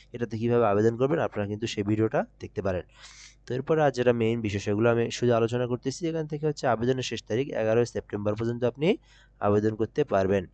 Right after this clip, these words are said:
অর্থাৎ এরপরে আসছে এখান থেকে যে বিষয়টা, এখান থেকে ছাপ্পান্ন টাকা পেমেন্টের খরচ, এরপরে আপনি আবেদনের যে প্রসেসটা সেই প্রসেসে আপনি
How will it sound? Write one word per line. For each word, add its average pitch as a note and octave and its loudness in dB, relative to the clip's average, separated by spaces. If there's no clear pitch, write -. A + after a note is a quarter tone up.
অর্থাৎ C3 -2
এরপরে D3 0
আসছে G#2 -2
এখান G2 -4
থেকে A2 -10
যে A#2 -4
বিষয়টা, G2+ 0
এখান A#2 -4
থেকে A2+ -6
ছাপ্পান্ন A2 -6
টাকা A#2 -2
পেমেন্টের A#2 -2
খরচ, D#3+ -2
এরপরে A2+ -2
আপনি G#2+ -4
আবেদনের G#2 -2
যে A2+ -4
প্রসেসটা A#2+ -8
সেই G#2+ -4
প্রসেসে G2+ -6
আপনি A2 -6